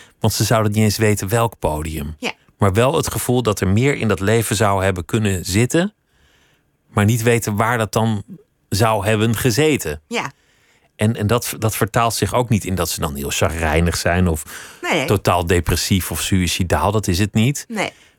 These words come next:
Speaker 1: Maar ergens in de leegte, ja, wringt iets.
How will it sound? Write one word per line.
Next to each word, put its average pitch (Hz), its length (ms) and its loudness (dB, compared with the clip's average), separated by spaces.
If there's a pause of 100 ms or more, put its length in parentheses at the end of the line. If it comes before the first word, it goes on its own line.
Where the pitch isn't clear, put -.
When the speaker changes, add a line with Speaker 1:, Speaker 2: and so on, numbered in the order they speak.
(100)
Speaker 1:
Maar 170 200 0
ergens 131 460 0
in 117 160 0
de 92 100 0
leegte, 104 640 0 (920)
ja, 107 380 -4 (220)
wringt 147 380 0
iets. - 400 -8